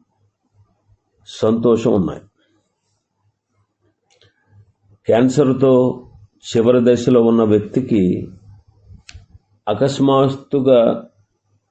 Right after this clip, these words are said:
స్వస్థత కలిగితే ఎంత ఆనందం వస్తుందో, అంత ఆనందం అన్నమాట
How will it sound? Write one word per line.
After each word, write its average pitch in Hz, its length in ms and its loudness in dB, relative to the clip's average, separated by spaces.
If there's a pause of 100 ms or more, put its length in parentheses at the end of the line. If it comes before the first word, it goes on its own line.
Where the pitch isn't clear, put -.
స్వస్థత 113 600 -4
కలిగితే 117 840 0 (1160)
ఎంత 117 320 0
ఆనందం 113 400 2
వస్తుందో, 131 640 -2 (1700)
అంత 104 240 -2
ఆనందం 104 540 2
అన్నమాట 87 400 -6